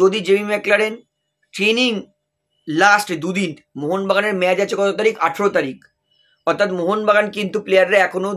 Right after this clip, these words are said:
দুটো ট্রেনিং সেশন পুরোপুরি পাচ্ছে। সেই দুটো ট্রেনিং সেশনে যদি জিমি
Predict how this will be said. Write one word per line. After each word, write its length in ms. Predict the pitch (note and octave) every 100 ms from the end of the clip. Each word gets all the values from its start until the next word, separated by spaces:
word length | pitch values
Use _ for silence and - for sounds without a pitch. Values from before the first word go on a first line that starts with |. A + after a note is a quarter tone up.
| D3
দুটো 200 | E3+ D#3 F#3+
ট্রেনিং 240 | G3 F#3+ F#3+
সেশন 220 | F#3+ G3+ F#3+
পুরোপুরি 340 | E3 E3+ F#3+ F3+
পাচ্ছে। 320 | D3 - - B2+ - _ _ _ _ _ _ _
সেই 220 | - G#3 F3+
দুটো 180 | F3 F#3 G3+
ট্রেনিং 200 | G#3 G#3+ G3
সেশনে 260 | G3+ G#3 G#3
যদি 140 | G#3+ F#3+ D#3+
জিমি 160 | F3+